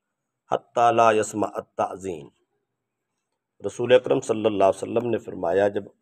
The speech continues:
आज़ान दी जाती है, नमाज का बुलावा होता है, तो शैतान गोज़ मारता हुआ भागता है, हत्ता कि इतनी उस आबादी से दूर हो जाता है जहाँ तक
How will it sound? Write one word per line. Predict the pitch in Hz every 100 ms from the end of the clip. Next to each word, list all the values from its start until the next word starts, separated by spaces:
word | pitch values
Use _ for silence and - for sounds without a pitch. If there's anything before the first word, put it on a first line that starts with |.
| _ 101
आज़ान | 101 104 113 123 107
दी | 120
जाती | 117 95 - 127
है, | 98 78 _ _ _ _ _ _ _ _ _ _ _
नमाज | 90 95 101 107 101
का | 104
बुलावा | 98 92 87 113
होता | 107 90 - 92
है, | 101
तो | 113 98
शैतान | - 104 104 120 123 123 123 - _ _ _ _ _ _ _ _ _ _ _ _ _ _ _ _ _ -
गोज़ | 107 131 143 127
मारता | 120 127 127 - 127
हुआ | 117 110 90
भागता | 92 95 90 - 71
है, | - _ _ _ _ _ - 480 - - 220 - - -
हत्ता | 127 - 147 143
कि | 131 -
इतनी | 135 - 143 165 180
उस | 147 - -
आबादी | 113 113 120 120 139
से | - 123
दूर | 110 120 131
हो | 127
जाता | 113 110 107 120
है | 127 110
जहाँ | 117 120 127 127
तक | 135 131